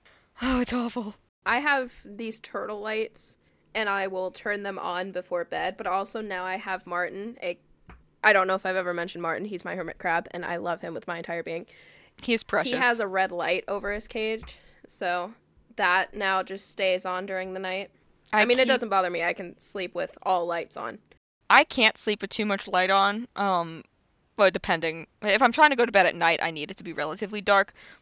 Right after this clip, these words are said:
Speaker 1: but I need some amount of light, so, because if it's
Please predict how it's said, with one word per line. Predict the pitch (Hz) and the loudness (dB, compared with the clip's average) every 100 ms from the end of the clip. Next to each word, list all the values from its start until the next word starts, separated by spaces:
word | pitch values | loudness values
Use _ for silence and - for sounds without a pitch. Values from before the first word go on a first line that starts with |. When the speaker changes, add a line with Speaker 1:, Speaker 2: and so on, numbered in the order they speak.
| _ | _
Speaker 1:
but | 190 185 | 6 6
I | |
need | 196 226 208 | 6 2 -2
some | - - - 190 214 233 | -6 -8 2 4 4 2
amount | 214 190 180 185 | 2 2 2 0
of | 175 156 | -8 -4
light, | 151 165 202 - _ _ _ - | 0 0 -2 -8 _ _ _ -18
so, | - 190 | -2 -2
because | 214 185 190 180 - | 0 2 2 2 0
if | 185 | 2
it's | 247 | 0